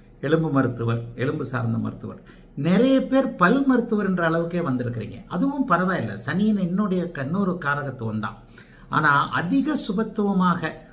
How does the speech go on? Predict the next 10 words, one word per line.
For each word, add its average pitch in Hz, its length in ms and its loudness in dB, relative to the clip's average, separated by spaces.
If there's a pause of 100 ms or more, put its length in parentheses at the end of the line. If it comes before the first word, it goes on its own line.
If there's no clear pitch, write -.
(160)
ஒரு 156 140 0
சூட்சும 214 520 -2
வலுவோடு 170 560 -2
செவ்வாயும், 165 600 -2 (440)
அஹ், 151 300 -6
அதனை 202 380 0
அடுத்த 208 360 -2
நிலையில 160 300 0
அதிக 202 500 -2
சுபத்துவமாக 175 960 -4